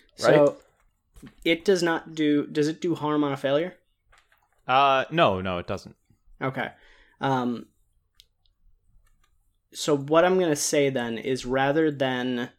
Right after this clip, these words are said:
Speaker 1: taking harm, uh, Shivan, you snap out of it,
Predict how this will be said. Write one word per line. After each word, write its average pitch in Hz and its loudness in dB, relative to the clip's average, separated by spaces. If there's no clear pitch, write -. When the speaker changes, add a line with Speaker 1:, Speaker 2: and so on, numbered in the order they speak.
Speaker 1:
taking 135 0
harm, 139 -2
uh, 123 -2
Shivan, 185 2
you 165 -4
snap 160 -2
out 131 -2
of 165 0
it, - -2